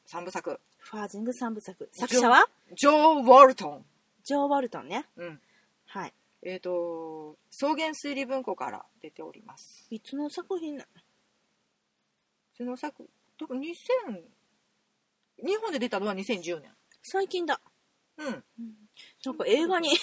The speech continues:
Speaker 2: なりそうだね。
Speaker 1: あ、これ映画でも見たいかもしんないけど、意外と大変かもよ。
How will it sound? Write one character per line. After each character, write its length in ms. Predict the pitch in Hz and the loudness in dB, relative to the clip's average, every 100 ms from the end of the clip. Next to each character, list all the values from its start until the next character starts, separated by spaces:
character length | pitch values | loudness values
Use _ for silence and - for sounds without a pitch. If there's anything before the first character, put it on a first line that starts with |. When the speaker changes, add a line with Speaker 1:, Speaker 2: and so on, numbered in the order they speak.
| - | 0
Speaker 2:
な 100 | 302 | -4
り 80 | 294 | -2
そ 160 | 339 | -6
う 40 | 254 | -8
だ 80 | 170 | -10
ね。 140 | 175 - - _ _ _ _ _ | -14 -16 -18 _ _ _ _ _
Speaker 1:
あ、 140 | - 233 | 2 2
こ 140 | - | 4
れ 80 | 269 262 285 | 4 6 6
映 60 | |
画 120 | 302 | 4
で 120 | 330 330 | 2 0
も 180 | 320 | -4
見 140 | 262 254 | -6 -4
た 220 | 285 285 | 0 2
い 80 | 269 | 2
か 100 | 240 | -2
も 140 | 220 | -4
し 140 | 220 208 | -8 -8
ん 40 | |
な 80 | 202 | -8
い 60 | 202 | -6
け 80 | 185 | -6
ど、 80 | |
意 100 | 180 | -6
外 160 | 196 233 | -6 -6
と 120 | 254 | -6
大 180 | 208 185 | -6 -6
変 140 | 185 | -8
か 100 | 180 | -14
も 120 | 180 | -16
よ。 120 | 139 | -16